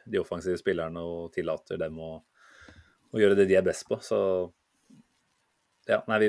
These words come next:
vi må egentlig ha en som, eh, gjør Thomas Partey-jobben,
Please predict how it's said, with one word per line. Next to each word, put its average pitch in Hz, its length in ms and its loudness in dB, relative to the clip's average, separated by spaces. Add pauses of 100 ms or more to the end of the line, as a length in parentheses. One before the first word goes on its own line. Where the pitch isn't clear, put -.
vi 107 160 0
må 101 140 0 (100)
egentlig 98 400 -2
ha 92 100 2 (140)
en 82 180 -4
som, 85 380 -8
eh, 82 480 -12 (400)
gjør 95 240 2
Thomas 92 240 -2
Partey-jobben, 85 560 -4